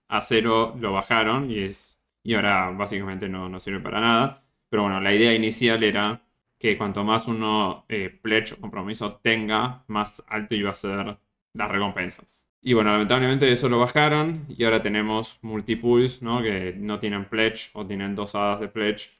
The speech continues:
y, y eso daña la descentralización.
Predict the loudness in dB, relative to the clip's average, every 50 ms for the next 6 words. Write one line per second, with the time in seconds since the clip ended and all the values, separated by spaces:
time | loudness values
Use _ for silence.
0 | _ _ _ -12 -10 -8 -8 -8 -8 -8 -8 -10 -10 -12 -14 -16 -20 _ _ _
1 | _ _ -8 -4 -2 -2 -2 0 -2 -2 0 2 0 0 0 -2 -4 -6 -6 -8
2 | -10 -8 -4 -4 -2 -2 -4 -6 -8 -8 -4 -4 -2 -2 -4 -4 -2 0 2 2
3 | 2 2 0 -2 -6